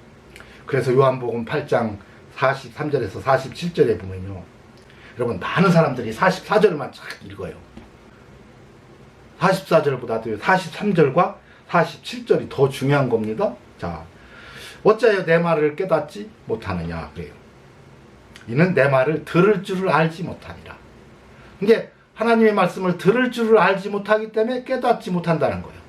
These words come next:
그러면 깨닫는 사람은 들을 줄 아는 사람이라는 거예요. 들을 줄 아는 사람은 하나님 말씀을 듣고 그게 무슨 뜻인지를 깨달아요.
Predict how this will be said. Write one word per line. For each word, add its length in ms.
그러면 240
깨닫는 460
사람은 480
들을 340
줄 260
아는 320
사람이라는 480
거예요. 140
들을 280
줄 140
아는 280
사람은 420
하나님 380
말씀을 380
듣고 320
그게 140
무슨 340
뜻인지를 640
깨달아요. 800